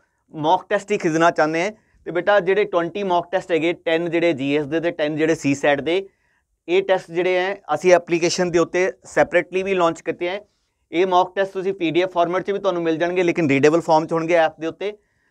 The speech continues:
ਲ-, ਲਾਈਵ, ਅ, ਜਿਹੜੀ ਰੈਂਕ ਹੋਏਗੀ, ਮੈਥ, ਰੀਜ਼ਨਿੰਗ ਦੇ ਸਾਰੇ ਜਿਹੜੇ ਸੋਲੂਸ਼ਨਸ ਵੀ ਹੋਣਗੇ। ਤੇ ਆਨਲਾਈਨ ਤੁਸੀਂ ਜਾ ਕੇ ਡਾਇਰੈਕਟਲੀ ਜਿਹੜੀ ਬ੍ਰਾਈਟ ਅਕੈਡਮੀ ਦੀ ਐਪਲੀਕੇਸ਼ਨ ਦੇ ਉੱਤੇ ਖਰੀਦ ਸਕਦੇ ਹੋ। ਚਾਰਜਿਸ ਇਹਦੇ ਸੀਗੇ, ਜਿਹੜੇ ਪ੍ਰਾਈਸ ਸੀਗਾ ਥਾਊਜ਼ੈਂਡ ਰੁਪਏ ਸੀਗਾ,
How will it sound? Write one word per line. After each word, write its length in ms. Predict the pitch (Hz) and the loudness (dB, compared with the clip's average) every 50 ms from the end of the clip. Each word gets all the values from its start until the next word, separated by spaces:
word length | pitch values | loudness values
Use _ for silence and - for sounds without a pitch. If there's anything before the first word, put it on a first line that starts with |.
| _ - 127 | _ -12 -10
ਲ-, 180 | 131 139 151 - 160 151 | -8 -8 -4 -2 0 2
ਲਾਈਵ, 360 | 143 151 151 165 185 202 190 180 | 2 4 4 4 2 2 -2 -6
ਅ, 240 | - 165 160 160 160 | -4 0 0 2 2
ਜਿਹੜੀ 300 | 147 165 160 180 180 170 | 0 0 0 0 2 2
ਰੈਂਕ 280 | 156 147 151 170 160 | 2 0 -2 -2 -4
ਹੋਏਗੀ, 280 | 175 180 180 170 196 196 | -2 -2 -2 0 -2 -4
ਮੈਥ, 340 | 180 165 156 156 165 - 175 | -2 0 0 0 -2 -2 -2
ਰੀਜ਼ਨਿੰਗ 260 | 170 170 170 180 185 | -4 -4 -2 -2 -4
ਦੇ 60 | 185 | -4
ਸਾਰੇ 280 | 170 - 151 147 165 175 | -2 0 0 0 2 2
ਜਿਹੜੇ 180 | 170 175 180 | 2 2 2
ਸੋਲੂਸ਼ਨਸ 420 | 170 - 143 143 131 - 160 160 156 | 2 0 0 -2 0 0 -2 -2 -2
ਵੀ 120 | 170 180 | -4 -4
ਹੋਣਗੇ। 460 | 165 165 165 175 180 170 190 208 202 _ _ _ _ _ _ _ _ _ _ | -4 -4 -4 -4 -2 -2 -2 -2 -4 _ _ _ _ _ _ _ _ _ _
ਤੇ 160 | - 185 196 190 - | -4 -2 -2 -2 0
ਆਨਲਾਈਨ 400 | - 175 185 196 214 220 226 220 | 2 4 4 4 6 6 4 4
ਤੁਸੀਂ 260 | 220 214 190 190 208 | 4 2 0 2 4
ਜਾ 180 | 165 170 202 214 | 8 10 10 10
ਕੇ 140 | - 190 185 | 8 4 -2
ਡਾਇਰੈਕਟਲੀ 400 | 165 160 156 160 160 - 180 190 | 0 0 0 0 -2 -2 -8 -4
ਜਿਹੜੀ 180 | 180 180 185 | -4 -2 -2
ਬ੍ਰਾਈਟ 280 | 185 147 151 156 156 156 | -2 0 -2 -2 -2 -2
ਅਕੈਡਮੀ 240 | 151 175 170 165 170 | -4 -4 -4 -4 -4
ਦੀ 160 | 175 185 180 - | -4 -4 -4 -4
ਐਪਲੀਕੇਸ਼ਨ 560 | 147 143 151 160 165 151 165 165 - 175 165 | -4 -4 -4 -4 -4 -4 -4 -4 -4 -4 -2
ਦੇ 80 | 160 170 | -2 -2
ਉੱਤੇ 200 | 156 - 165 165 | 0 2 0 0
ਖਰੀਦ 200 | - 147 139 123 | 2 0 0 2
ਸਕਦੇ 240 | - 151 147 151 | 2 0 2 4
ਹੋ। 160 | - 196 214 214 _ _ _ _ _ _ - | 4 4 4 2 _ _ _ _ _ _ 2
ਚਾਰਜਿਸ 420 | 160 147 143 156 156 151 185 185 | 4 6 6 6 6 4 0 0
ਇਹਦੇ 200 | 185 185 190 196 | 2 2 2 0
ਸੀਗੇ, 260 | 190 196 175 160 180 | 0 0 0 0 0
ਜਿਹੜੇ 160 | 175 175 175 185 | 0 0 -2 -2
ਪ੍ਰਾਈਸ 320 | 180 160 156 151 165 - | 0 2 2 2 2 0
ਸੀਗਾ 200 | - 165 170 170 | 0 2 2 4
ਥਾਊਜ਼ੈਂਡ 340 | 170 156 135 131 135 156 156 | 4 4 2 2 2 0 0
ਰੁਪਏ 220 | 160 156 147 170 | 0 0 0 -2
ਸੀਗਾ, 300 | 165 175 180 170 190 208 | 0 0 4 4 4 2